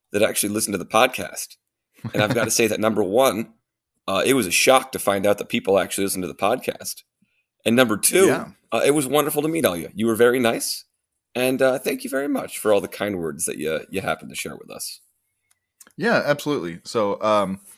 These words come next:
Speaker 2: and a little more, uh, behind the scenes sort of stuff. Um, both my mom and my wife Liz, uh, caught covid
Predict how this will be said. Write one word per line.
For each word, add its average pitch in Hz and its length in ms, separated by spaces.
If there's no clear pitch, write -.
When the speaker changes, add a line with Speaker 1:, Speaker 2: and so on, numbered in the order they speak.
Speaker 2:
and 127 120
a 120 40
little 120 240
more, 117 540
uh, 104 160
behind 104 380
the 101 60
scenes 104 380
sort 95 240
of 90 60
stuff. - 400
Um, 95 420
both 117 280
my 110 160
mom 117 440
and 120 440
my 104 120
wife 104 260
Liz, 95 480
uh, 98 180
caught - 400
covid 92 380